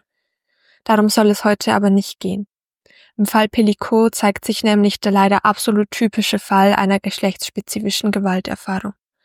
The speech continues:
Eine Frau erfährt durch ihren Ehemann Gewalt. Diese Gewalt kann sich zum Beispiel verbal, körperlich oder psychisch ausdrücken und mündet schlimmstenfalls in einem Femizid,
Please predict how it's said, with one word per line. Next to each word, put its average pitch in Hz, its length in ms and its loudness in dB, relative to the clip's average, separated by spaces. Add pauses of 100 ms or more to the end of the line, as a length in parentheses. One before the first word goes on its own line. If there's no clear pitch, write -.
(400)
Eine 202 160 0
Frau 202 340 2
erfährt 196 480 0
durch 214 120 -8
ihren 202 220 -2
Ehemann 190 400 2
Gewalt. 196 540 -4 (960)
Diese 220 180 0
Gewalt 208 480 0
kann 208 180 2
sich 208 180 -4
zum 208 160 -2
Beispiel 196 400 0
verbal, 196 520 2 (160)
körperlich 202 680 0
oder 202 200 -2
psychisch - 460 -2
ausdrücken 202 600 -4 (460)
und - 80 -4
mündet 214 340 4
schlimmstenfalls 208 840 0
in 196 80 2
einem 190 200 0
Femizid, - 640 -2